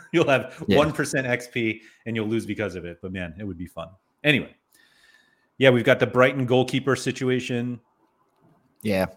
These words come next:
Speaker 1: Between, uh, Verbruggen and Steele. Is there any Steele, Verbruggen, Steele, Steele? Yeah, there's just no continuity whatsoever.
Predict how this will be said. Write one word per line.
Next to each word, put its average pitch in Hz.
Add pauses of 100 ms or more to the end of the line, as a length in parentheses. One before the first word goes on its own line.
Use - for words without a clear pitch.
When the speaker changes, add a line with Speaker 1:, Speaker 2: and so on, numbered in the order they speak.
(440)
Speaker 1:
Between, 110
uh, 104
Verbruggen 107
and 95
Steele. 160 (2250)
Is 92
there 98
any 135 (2000)
Steele, 110
Verbruggen, 101
Steele, 107
Steele? 104
Yeah, 82
there's 92
just 98
no 90 (1900)
continuity 85
whatsoever. 80